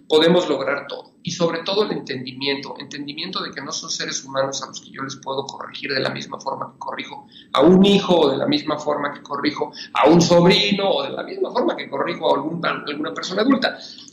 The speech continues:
Los perros aprenden completamente diferente a lo que nosotros pensamos, y es bien importante estar conscientes de que a veces, eh, lo, el, el, la respuesta a la conducta del perro se debe a algo.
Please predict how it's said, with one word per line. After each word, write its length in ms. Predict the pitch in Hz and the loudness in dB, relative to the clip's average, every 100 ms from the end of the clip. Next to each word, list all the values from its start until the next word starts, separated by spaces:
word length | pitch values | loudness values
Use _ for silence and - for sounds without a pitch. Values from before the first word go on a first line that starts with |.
| - | -6
Los 120 | - | 0
perros 260 | 214 226 185 | 4 4 4
aprenden 560 | 170 185 196 208 - | 4 2 2 -2 -6
completamente 720 | - - 190 - 208 190 190 | -12 -12 -10 -6 -4 -2 0
diferente 560 | 175 151 147 147 160 185 | -2 -2 -2 -2 -2 0
a 20 | |
lo 80 | 160 | -2
que 100 | 139 | -4
nosotros 380 | - - - - | -8 -12 -14 -14
pensamos, 480 | 127 - 135 143 - - - - - | -8 0 0 0 -4 -8 -12 -14 2
y 140 | 170 | 6
es 120 | 214 | 6
bien 240 | 170 214 247 | 6 6 6
importante 540 | 220 165 - 175 - | 4 0 -2 -4 -4
estar 300 | - 175 - | -6 -4 -4
conscientes 920 | 160 139 - 156 151 165 190 - - | -8 -8 -2 0 0 -2 -6 -8 -10
de 220 | 135 131 | -10 -10
que 200 | 131 127 | -10 -4
a 120 | 120 | -2
veces, 580 | 139 165 190 - - - _ | 0 0 0 -6 -10 -20 _
eh, 200 | 135 131 | 0 2
lo, 220 | 131 131 139 | 2 0 2
el, 400 | 135 139 127 139 | 0 0 -4 -6
el, 340 | 135 127 135 | -8 -8 -4
la 220 | 131 - | -2 -2
respuesta 880 | 131 - - 170 180 - 170 - 131 | -4 -6 -2 2 2 2 -2 0 0
a 160 | 131 127 | 0 0
la 140 | 127 | -4
conducta 580 | 127 135 135 156 - 185 | -6 -10 -8 -10 -6 -6
del 200 | 147 139 | -4 -4
perro 260 | 147 156 170 | -2 -2 -2
se 180 | - | -6
debe 260 | 131 135 131 | -6 -4 -2
a 120 | 107 | -2
algo. 140 | 78 | -4